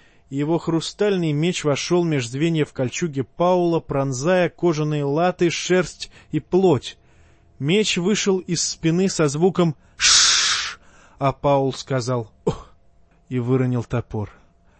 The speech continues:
Кровь дымилась вокруг пронзившего его меча, и Паул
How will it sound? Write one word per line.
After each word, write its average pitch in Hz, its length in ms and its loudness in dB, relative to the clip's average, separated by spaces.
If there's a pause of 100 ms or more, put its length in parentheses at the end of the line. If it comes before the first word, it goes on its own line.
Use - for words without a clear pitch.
(180)
Кровь 190 300 4
дымилась 190 520 4
вокруг 156 420 0
пронзившего 156 680 0
его 151 220 2
меча, 160 460 0
и 156 80 2
Паул 180 560 0